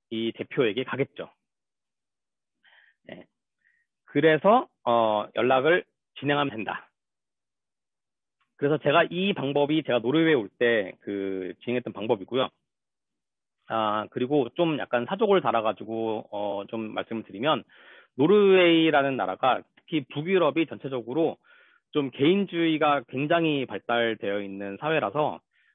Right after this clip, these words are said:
어, 현지에 있는 그 사람들을 친구로 만들기가 굉장히 어려워요. 어,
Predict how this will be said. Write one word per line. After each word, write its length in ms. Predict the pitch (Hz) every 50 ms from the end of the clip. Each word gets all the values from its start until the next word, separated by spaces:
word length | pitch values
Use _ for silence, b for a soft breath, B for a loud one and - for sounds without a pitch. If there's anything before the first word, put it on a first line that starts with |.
| _ _
어, 220 | - 101 101 101 101
현지에 580 | - 208 240 247 254 233 254 247 220 208 190 156
있는 580 | 135 123 123 123 127 127 131 127 123 120 117 107
그 220 | - 107 101 101 -
사람들을 480 | 165 175 175 180 156 139 123 127 123 - -
친구로 420 | 240 254 247 233 220 208 196 175
만들기가 520 | 123 107 107 110 113 101 95 - 131 123 107 -
굉장히 280 | 143 190 214 262 226
어려워요. 340 | 139 95 92 82 80 82 - - - - _ _ _ _ _ _
어, 60 | -